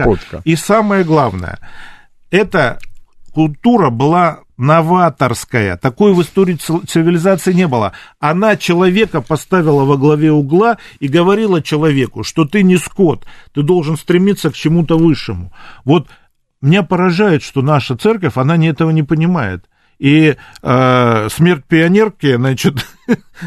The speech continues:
Speaker 2: она воспринимает как вот то, что я сказал, что вырастет, начитавших таких стихов, и батюшке на Мерседес не подаст, да? Это именно и есть вот Островский, это же мученик, просто настоящий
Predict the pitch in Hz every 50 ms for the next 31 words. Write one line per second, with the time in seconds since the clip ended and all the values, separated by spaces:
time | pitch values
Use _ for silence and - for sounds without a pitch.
0 | - - - - - - 156 165 196 208 196 180 175 - 165 180 165 175 185 185
1 | 185 196 196 185 165 147 - - 165 156 147 - _ _ - _ - 131 147 127
2 | - 175 165 - - 175 165 160 - - - 151 143 147 127 110 110 - - 143
3 | 135 151 190 202 185 147 - - 139 104 - - - - - - - 131 135 120
4 | - - 131 123 156 - - - - 123 - - - - - - - - _ -
5 | 151 - - 165 143 - - - 156 139 - 180 196 180 - - _ _ _ -
6 | 123 117 127 170 170 170 156 - - - 151 143 151 151 147 - - 165 147 147
7 | 123 - 139 127 101 - 127 117 113 107 95 98 110 135 180 202 - - - -
8 | - - - - - - - - 208 233 190 - 196 185 - - 220 240 240 233
9 | 220 214 208 208 202 202 - - 185 196 202 202 208 233 233 202 165 - - 131
10 | 139 143 - 170 180 - - - - 180 190 196 190 175 127 - - - 135 127
11 | 131 113 - 156 143 160 156 156 214 254 240 - - 147 131 139 - 156 165 151
12 | - - 139 143 - - - 156 160 190 214 240 - - 220 190 175